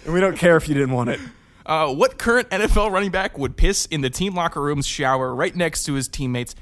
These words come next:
Speaker 2: And the ultimate move of, uh, I don't know if it's, I wouldn't consider it disrespect, but apathy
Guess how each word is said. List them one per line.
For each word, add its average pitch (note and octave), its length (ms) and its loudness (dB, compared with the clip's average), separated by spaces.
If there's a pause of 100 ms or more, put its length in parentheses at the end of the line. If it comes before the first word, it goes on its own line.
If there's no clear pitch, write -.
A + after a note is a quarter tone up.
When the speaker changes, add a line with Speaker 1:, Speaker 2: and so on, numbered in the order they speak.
Speaker 2:
And E3 140 -4
the - 140 -8
ultimate F#3+ 460 0
move C#3 460 -2 (400)
of, A#2 420 -2
uh, A2+ 360 -2 (200)
I E3 100 0
don't G3 120 -2
know F3+ 120 0
if D3+ 80 -6
it's, A#2+ 200 -8
I E3+ 60 0
wouldn't A#3 200 -4
consider D#3 280 -2
it B2 120 -10
disrespect, - 680 -4
but - 260 6
apathy - 600 -2